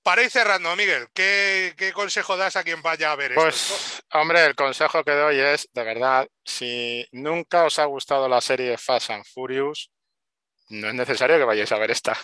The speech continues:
Speaker 2: Y si os ha gustado, es necesario que vayáis a ver esta, pero con un punto como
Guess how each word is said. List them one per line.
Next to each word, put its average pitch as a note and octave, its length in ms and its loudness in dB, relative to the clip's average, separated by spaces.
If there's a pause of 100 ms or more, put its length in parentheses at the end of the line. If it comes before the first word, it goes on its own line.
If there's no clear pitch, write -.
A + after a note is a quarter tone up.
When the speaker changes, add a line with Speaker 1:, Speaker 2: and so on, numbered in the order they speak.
(300)
Speaker 2:
Y C#3+ 160 -4
si B2+ 180 -4
os G#2+ 160 -8
ha C#3 80 4
gustado, D#3+ 580 -2 (520)
es C#3 160 -2
necesario D#3 500 0
que D#3 80 -4
vayáis B2 300 -2
a C3+ 80 -2
ver C3 140 -6
esta, D#3+ 360 -8
pero A2+ 220 -6
con G#2 240 -14
un A#2 160 -12
punto C#3 600 -4
como G#2+ 380 -8